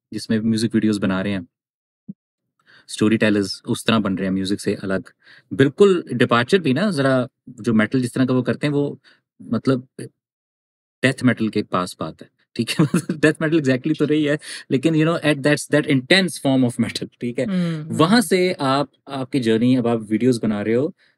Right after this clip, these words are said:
Speaker 1: मानू के लिए, रोजियो के लिए, वो वर्ल्ड थोड़ा डिफरेंट है। फिर अब आपका एक्सपोजर डिफरेंट हुआ। अब आपने कोई चीज़ बनानी है जो हरकले है, अब आपकी वर्ल्ड फ़र्क है। So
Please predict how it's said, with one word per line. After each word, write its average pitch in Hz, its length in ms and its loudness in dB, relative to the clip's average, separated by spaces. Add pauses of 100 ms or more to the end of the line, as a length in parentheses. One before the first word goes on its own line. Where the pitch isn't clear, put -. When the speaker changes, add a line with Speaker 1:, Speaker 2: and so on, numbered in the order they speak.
(100)
Speaker 1:
मानू 113 300 4
के 123 120 0
लिए, 110 220 4
रोजियो 104 340 0
के 117 100 -4
लिए, 104 180 -4
वो - 120 -4
वर्ल्ड 104 380 -2
थोड़ा 123 120 -6
डिफरेंट - 420 -10
है। 123 120 -12 (260)
फिर - 80 0
अब 104 140 -2 (100)
आपका 107 220 -4
एक्सपोजर 104 360 -2
डिफरेंट 135 400 -6
हुआ। 123 220 -4 (320)
अब 170 180 -2
आपने 156 300 0
कोई 147 100 2
चीज़ 139 220 -4
बनानी 113 320 0
है 107 80 0
जो 98 160 -2
हरकले 151 460 2
है, 131 180 0
अब 123 140 0
आपकी 117 340 0
वर्ल्ड 104 340 -2
फ़र्क - 340 -2
है। 135 120 -6 (340)
So 233 120 -2